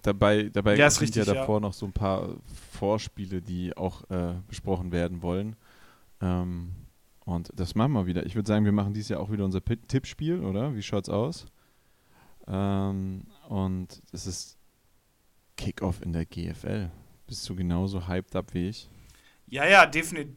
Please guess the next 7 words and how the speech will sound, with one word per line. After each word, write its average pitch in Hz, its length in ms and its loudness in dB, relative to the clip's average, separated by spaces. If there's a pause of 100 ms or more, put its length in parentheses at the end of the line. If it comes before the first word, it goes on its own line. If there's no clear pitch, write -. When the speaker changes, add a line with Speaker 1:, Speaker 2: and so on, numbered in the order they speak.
Speaker 2:
definitiv. 151 640 -2
Also 139 180 -6
ich 147 120 -8
bin, 175 240 -4
ich 175 240 -12
bin, 170 320 -6 (100)
ähm, 143 520 0